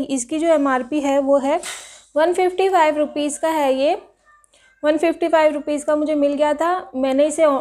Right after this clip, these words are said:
लोकल मार्केट से ही परचेज़ किया है। And ये Lakme के जो प्रोडक्ट्स होते हैं, हर जगह अवेलेबल हो जाते हैं। आप इसे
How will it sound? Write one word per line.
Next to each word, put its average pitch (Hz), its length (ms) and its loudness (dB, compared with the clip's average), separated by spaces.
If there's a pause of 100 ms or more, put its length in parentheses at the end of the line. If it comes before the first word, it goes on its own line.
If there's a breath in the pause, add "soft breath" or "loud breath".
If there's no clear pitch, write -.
(140)
लोकल 247 300 0
मार्केट 277 400 0
से 294 120 0
ही 311 80 0
परचेज़ 302 480 0
किया 302 220 2
है। 311 180 0 (600 soft breath)
And 208 220 4
ये 359 360 2
Lakme 294 500 0
के 330 100 -2
जो 330 120 -4
प्रोडक्ट्स 302 420 0
होते 302 220 0
हैं, 302 120 2
हर 294 200 0
जगह 294 260 0
अवेलेबल 262 360 0
हो 285 140 2
जाते 285 340 0
हैं। 339 100 0
आप 277 260 -2
इसे 311 280 -2